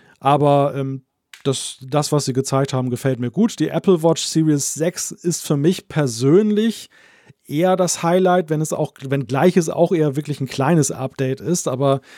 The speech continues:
vor allem dieses bessere Always-On-Display und die Farben und so weiter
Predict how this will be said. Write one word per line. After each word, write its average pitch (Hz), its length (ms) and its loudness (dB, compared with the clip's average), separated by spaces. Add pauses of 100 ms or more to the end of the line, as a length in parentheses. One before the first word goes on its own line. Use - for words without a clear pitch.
(180)
vor 143 160 -2
allem 147 120 2
dieses 135 320 0
bessere 143 380 0
Always-On-Display 147 1200 0
und 131 140 -4
die 127 80 -6
Farben 156 440 2
und 147 100 -4
so 135 120 0
weiter 143 440 0